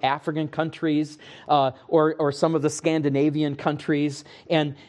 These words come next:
they, they wave their country's flags, and you can tell which team fans are sitting where because it's a wash of color from that country. It's crazy.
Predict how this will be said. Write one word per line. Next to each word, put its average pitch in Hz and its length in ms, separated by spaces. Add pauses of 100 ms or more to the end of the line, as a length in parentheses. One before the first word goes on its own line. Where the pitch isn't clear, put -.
(100)
they, 160 200
they 160 200
wave 185 580
their 170 140
country's 180 560
flags, 180 580
and 165 160
you 240 200
can 226 200
tell 196 680 (220)
which 190 420
team 208 460
fans 180 480
are 151 80
sitting 180 420
where 170 240
because 151 240
it's 156 140
a 151 40
wash 180 800
of 180 160
color 123 600 (260)
from 175 180
that 180 220
country. 170 580
It's 240 200
crazy. 262 840